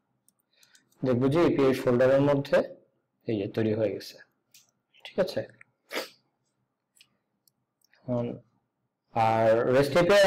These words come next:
আর অনেকগুলো স্ট্যান্ডার্ডের মধ্যে আরেকটা standard হচ্ছে যে এপিআই এর version manage করা, হ্যাঁ,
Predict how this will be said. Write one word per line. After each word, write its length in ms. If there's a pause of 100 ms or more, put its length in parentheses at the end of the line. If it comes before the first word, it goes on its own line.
আর 100 (260)
অনেকগুলো 300 (100)
স্ট্যান্ডার্ডের 600
মধ্যে 220 (140)
আরেকটা 340
standard 400
হচ্ছে 260 (1800)
যে 140 (360)
এপিআই 340
এর 60 (100)
version 380
manage 240 (100)
করা, 180 (800)
হ্যাঁ, 160